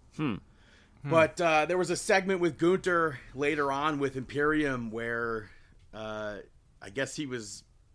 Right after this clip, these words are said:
Speaker 3: maybe pissed off at Kaiser again, and Kaiser is still pissed off at Giovanni Vinci. But Miz showed up and challenged Gunther again.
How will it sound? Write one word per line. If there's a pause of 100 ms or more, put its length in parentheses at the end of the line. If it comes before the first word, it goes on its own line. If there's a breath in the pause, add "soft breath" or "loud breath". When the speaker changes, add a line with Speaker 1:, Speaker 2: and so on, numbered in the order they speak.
(760)
Speaker 3:
maybe
pissed
off
at
Kaiser
again, (120)
and
Kaiser
is
still
pissed
off
at (220)
Giovanni
Vinci. (760)
But
Miz
showed
up
and
challenged
Gunther
again.